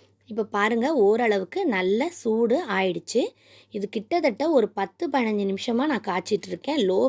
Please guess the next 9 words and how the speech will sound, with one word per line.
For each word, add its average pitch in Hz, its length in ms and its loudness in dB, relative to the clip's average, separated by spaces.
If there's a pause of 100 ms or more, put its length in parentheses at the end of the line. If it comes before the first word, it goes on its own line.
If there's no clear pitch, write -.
ஃப்ளேம்ல 220 380 2
வச்சே 226 300 2
தான் 294 120 2
நீங்க 180 140 -2 (100)
காய்ச்சிக்கணும். 180 500 -4 (460)
இப்போ 247 260 2 (200)
இந்த 254 300 0
ஸ்டேஜ்ல 220 540 0
நம்ம 214 140 0